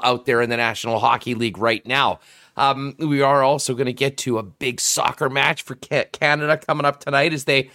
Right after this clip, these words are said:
try to qualify for the World Cup. And, of course, hit the Coolbet lines as well, and, uh, we'll get right to it with the latest from Bomber practice. Um, as always, we kick things off with a big thank you to our family of sponsors, including our newest sponsor,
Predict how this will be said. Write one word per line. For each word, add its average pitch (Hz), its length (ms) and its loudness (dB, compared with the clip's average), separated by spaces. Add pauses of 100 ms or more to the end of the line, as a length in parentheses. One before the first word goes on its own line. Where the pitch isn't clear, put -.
(240)
try 160 180 0
to 139 80 -2
qualify 147 560 0
for 147 280 -2
the 131 80 0
World 123 360 0
Cup. - 440 0 (540)
And, 120 120 -6
of - 80 -16
course, 120 320 -2
hit 143 160 -2
the 104 60 -12
Coolbet 127 520 -2
lines 120 560 2
as 117 320 0
well, 117 420 2
and, 110 200 -2
uh, 113 200 4
we'll 107 120 -8
get 98 240 -2
right 117 240 0
to 123 160 0
it 101 60 -2
with 98 160 -4
the 117 60 -8
latest 107 380 -4
from 104 220 -4 (100)
Bomber 120 320 2
practice. 104 580 -2
Um, 123 140 2 (260)
as 139 240 -2
always, 175 520 2 (260)
we 160 140 -4
kick 196 280 -2
things 175 360 2
off 165 240 4
with 147 100 -4
a 147 60 -2
big 160 260 -2
thank 156 320 0
you 160 80 -4
to 139 140 -4
our 127 100 4
family 151 380 2
of 113 80 -6
sponsors, 135 520 -2
including 147 500 -2
our 185 200 2
newest 190 460 0
sponsor, 175 680 2